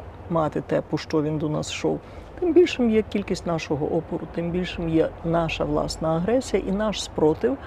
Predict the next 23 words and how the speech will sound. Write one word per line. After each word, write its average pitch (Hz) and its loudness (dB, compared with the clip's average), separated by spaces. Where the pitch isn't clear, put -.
не 294 6
дати 175 6
йому 160 2
можливості 175 0
це 156 0
зробити. 143 -6
І 247 4
оскільки 311 6
на 233 6
фронтах, 196 0
і - -4
оскільки 220 0
в - 2
інших 233 2
місцях, 170 0
де 165 -2
справді 196 2
є 160 2
чоловіки, 156 0
які 160 -2
боронять 165 0
нашу 147 -4
землю, - -6